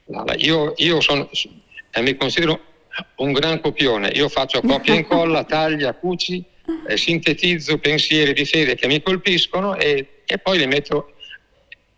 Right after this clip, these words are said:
eh, eh, diciamo, li giro così su WhatsApp, eccetera, perché,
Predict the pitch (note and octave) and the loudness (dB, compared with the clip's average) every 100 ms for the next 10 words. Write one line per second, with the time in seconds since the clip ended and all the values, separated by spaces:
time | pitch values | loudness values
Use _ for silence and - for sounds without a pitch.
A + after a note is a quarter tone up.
0 | - F#2 _ _ _ - B2+ B2+ D#3+ D3 | -8 -8 _ _ _ -4 -2 0 0 2
1 | C3+ A#2+ D#3+ C3+ A2 B2 C#3 C3+ A#2+ - | 0 2 2 2 0 2 4 4 2 -2
2 | - - A2 G#2+ A2+ - B2 - A#2+ - | -6 -4 0 0 0 0 -2 -2 -4 -2
3 | G#2+ G#2 A2 A2+ - A#2+ - A#2 | -2 -2 -2 -4 -4 -2 0 0